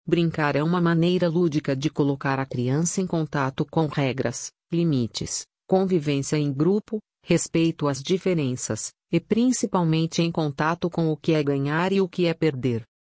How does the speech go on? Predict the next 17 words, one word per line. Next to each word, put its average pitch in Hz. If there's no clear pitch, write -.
Este 220
tempo 175
dedicado 165
a 156
elas 170
mesmas 160
é 160
precioso 160
e 156
também 170
as 175
prepara 165
para 147
a -
vida 170
no 170
futuro, 196